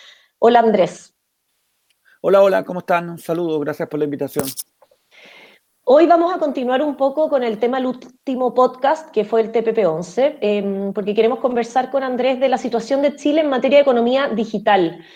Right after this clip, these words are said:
Speaker 1: en consideración al contexto mundial y tomando especial atención en los tratados más relevantes que nuestro país ha suscrito sobre la materia,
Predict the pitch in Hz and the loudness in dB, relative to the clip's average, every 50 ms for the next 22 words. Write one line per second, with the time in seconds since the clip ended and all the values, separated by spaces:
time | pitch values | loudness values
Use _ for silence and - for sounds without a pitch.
0 | - - - - 196 202 208 202 202 196 196 - 202 196 190 185 - 226 220 226 | -20 -12 -6 -4 -2 0 0 0 0 0 0 2 2 2 2 2 0 2 2 2
1 | 226 226 208 196 208 226 226 - - 233 208 208 202 208 220 285 294 233 214 208 | 2 2 0 0 0 -2 -2 -2 -2 0 2 2 2 2 2 4 4 6 4 4
2 | 240 311 403 381 - - 302 339 339 359 339 247 254 254 254 262 254 - 247 - | 2 2 -2 -2 -2 0 2 2 2 2 0 -2 -2 -2 -4 -4 -6 -10 -8 -4
3 | - 240 240 247 240 240 220 208 208 - 247 240 254 247 240 233 233 220 214 208 | 0 2 2 2 2 0 -2 -2 -2 -2 -2 -2 -2 -2 -4 -4 -2 0 0 2
4 | 226 226 233 214 214 233 226 247 254 247 240 233 226 233 240 233 254 226 226 233 | 2 2 2 2 0 -2 -2 -2 -2 0 2 2 2 2 0 0 -4 -6 -6 -4
5 | 214 208 208 208 208 196 202 196 208 220 220 220 - 202 - 202 214 208 226 220 | -6 -6 -6 -6 -4 -2 -2 0 -2 -2 -4 -8 -12 -12 -8 -6 -4 -4 -4 -2
6 | 240 220 208 208 190 185 190 185 185 202 175 165 170 - - - | -2 0 0 0 -2 -2 -2 0 0 2 2 2 0 -2 -2 -4